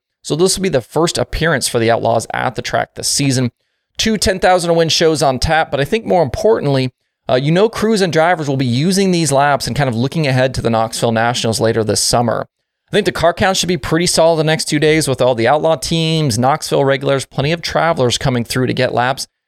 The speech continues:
and tune their cars up on this new Hoosier tire. This event a year ago was split by Brent Marks and Brian Brown.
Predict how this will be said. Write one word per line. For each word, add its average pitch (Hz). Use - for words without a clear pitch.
and 117
tune 175
their 196
cars 165
up 123
on 131
this 135
new 123
Hoosier 110
tire. -
This 156
event 190
a 147
year 175
ago 170
was 143
split -
by 131
Brent 127
Marks 120
and 117
Brian 104
Brown. 120